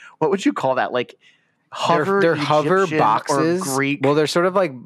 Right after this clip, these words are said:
Speaker 2: they're like classic opera house boxes, but they can hover. And then he's sitting on a
Speaker 1: Yes.
Speaker 2: sort of throne, and he has, like,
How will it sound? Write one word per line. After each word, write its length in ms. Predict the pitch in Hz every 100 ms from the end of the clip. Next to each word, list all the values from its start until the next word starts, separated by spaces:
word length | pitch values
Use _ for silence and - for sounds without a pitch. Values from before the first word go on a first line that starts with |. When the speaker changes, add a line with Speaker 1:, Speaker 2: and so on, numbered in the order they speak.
| -
Speaker 2:
they're 200 | 135 139
like 160 | 131 113
classic 500 | - 117 123 156 135 -
opera 300 | 113 131 117
house 200 | 120 -
boxes, 680 | 110 101 101 - 104 101
but 160 | - 107
they 100 | 104
can 160 | - 98
hover. 640 | - 110 85 82 87 95 - - - _
And 140 | 120
then 140 | 123 117
he's 340 | 101 131 139
sitting 320 | - 143 123 117
on 120 | 113
a 40 |
Speaker 1:
Yes. 80 | 107
Speaker 2:
sort 140 | 120 110
of 60 |
throne, 340 | - 113 107 104
and 80 | 104
he 80 |
has, 220 | 110 107 107
like, 260 | 98 -